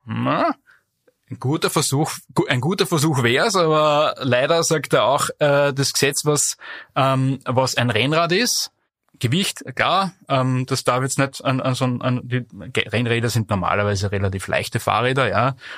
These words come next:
das sind ja Sp-, Sportgeräte sozusagen, der Rennlenker, eh klar, der gebogene, der Felgendurchmesser ist auch klar, das ist, ja, der Durchmesser, die Felgenbreite ist bei der Felge unten, bevor der,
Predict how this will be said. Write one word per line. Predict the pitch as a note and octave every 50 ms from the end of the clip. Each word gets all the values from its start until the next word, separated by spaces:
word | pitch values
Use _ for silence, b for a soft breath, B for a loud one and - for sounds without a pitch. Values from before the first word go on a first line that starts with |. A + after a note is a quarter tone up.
| B
das | B -
sind | - G#2+
ja | G#2+ G#2
Sp-, | - - _ _ -
Sportgeräte | - - - F#2 F#2 - - C3 A#2+ A#2+ B2 C#3 - C#3
sozusagen, | - C#3 A#2+ - - - C#3+ C3+ B2+
der | G#2 G#2+
Rennlenker, | F#2 G2 A#2 B2 B2 B2 B2+ B2 A2+ G2
eh | F#2 B2+
klar, | C3+ D3+ C#3 B2+
der | A2+ F#2+
gebogene, | G#2 - - A2+ A2+ B2 C#3 C3 C3+ C#3 C3+ B B B B B B B
der | - -
Felgendurchmesser | - B2 A#2 C3+ C#3+ D#3 C#3 C#3+ D3 A#2+ C3+ C3+ D3 D3+ - - B2+
ist | B2 A2+ A#2
auch | A2 D3 D#3 -
klar, | - E3 D#3+ E3 E3
das | B2+ B2 -
ist, | C3 A#2 - - - _ _ -
ja, | - A#2 C3+ C#3+ C#3 - _ _ -
der | A#2+
Durchmesser, | A2+ D3+ E3 E3 E3+ D#3+ D#3+ E3 - - E3 E3 - B B B B B
die | B A#2+
Felgenbreite | - - - C#3 C#3+ D3 A#2+ B2+ G#2 G2+ A2+ B2 - C#3
ist | B2+ B2+ B2+ A#2+ - - - B B B B B B
bei | - B2+
der | A#2 A#2
Felge | - - A#2+ A#2+ C3+ B2+ C3+
unten, | C3 C3 - C#3 C3+ C3 B B B B B B B _ -
bevor | - - - C3 B2 B2
der, | B2 C3 A#2+ A#2+